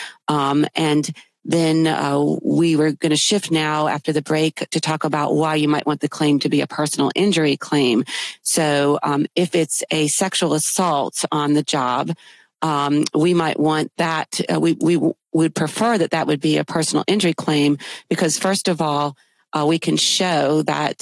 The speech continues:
the victim was not at fault. So there's no issue of the victim being accused of contributory negligence for,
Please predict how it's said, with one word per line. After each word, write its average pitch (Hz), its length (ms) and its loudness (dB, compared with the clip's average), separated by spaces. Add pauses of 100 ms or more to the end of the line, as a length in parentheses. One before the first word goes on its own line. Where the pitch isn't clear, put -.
the 156 80 0
victim 147 580 0
was 143 180 0
not 139 200 2
at - 140 -2
fault. 139 420 -2
So 156 180 -2
there's 147 180 2
no 156 160 4
issue 151 240 0
of 143 80 -2
the 147 80 0
victim 147 600 2
being 147 240 4
accused 147 480 0
of 139 140 -4
contributory 139 680 0
negligence 135 800 0
for, 127 440 0